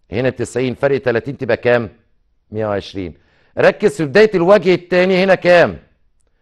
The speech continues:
اه دي هنا تسعين قبل منها بتلاتين، اه بعد ميتين وكام؟ ميتين وأربعين، صح كده فعلا.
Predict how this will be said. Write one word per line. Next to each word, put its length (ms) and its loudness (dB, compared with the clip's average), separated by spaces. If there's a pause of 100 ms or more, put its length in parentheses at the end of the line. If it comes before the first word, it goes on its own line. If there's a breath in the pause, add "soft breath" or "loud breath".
(420)
اه 160 2
دي 220 -2
هنا 120 0
تسعين 460 -8
قبل 220 -6
منها 200 -2
بتلاتين، 600 -6
اه 160 2
بعد 460 -2 (100)
ميتين 360 -6
وكام؟ 320 -2
ميتين 220 -6
وأربعين، 420 -4
صح 320 -8
كده 280 -6
فعلا. 360 -4